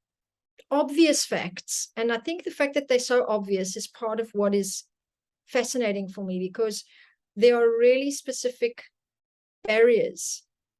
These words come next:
to all of us developing into our fullest potential. And we've recently seen a lot of study in that. We've also, I think, all gotten a little bit nauseous from the amount of feminism and post-feminism and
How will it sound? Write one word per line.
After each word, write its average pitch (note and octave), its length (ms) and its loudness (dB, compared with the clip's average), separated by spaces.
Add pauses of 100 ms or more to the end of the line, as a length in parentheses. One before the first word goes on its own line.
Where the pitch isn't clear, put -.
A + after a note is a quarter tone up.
to C4+ 120 -8
all A#3 240 6
of A#3 120 2
us - 500 -10 (240)
developing G#3+ 540 -4
into G3 280 -6
our F#3+ 120 -6
fullest F#3+ 420 -10
potential. G3+ 500 -8
And G3+ 240 -6
we've G3+ 280 -12 (300)
recently A#3+ 420 -6
seen A#3 220 -6
a G#3 40 -4
lot G#3+ 220 -2
of A#3 100 -2
study F#3+ 420 -2
in F3 120 -4
that. - 260 -14 (520)
We've A#3 200 -4
also, C4 420 2
I A3+ 120 -2
think, A#3+ 260 -4 (100)
all A#3 280 6
gotten G#3+ 340 -2
a - 20 -2
little G3+ 240 -2
bit G3+ 220 -6
nauseous G3 600 0
from G3 300 -6
the F#3 120 -4
amount F#3+ 420 -4
of F#3+ 200 -8
feminism F#3+ 800 -4
and F#3 220 -6
post-feminism F#3+ 1120 -2
and F#3 480 -6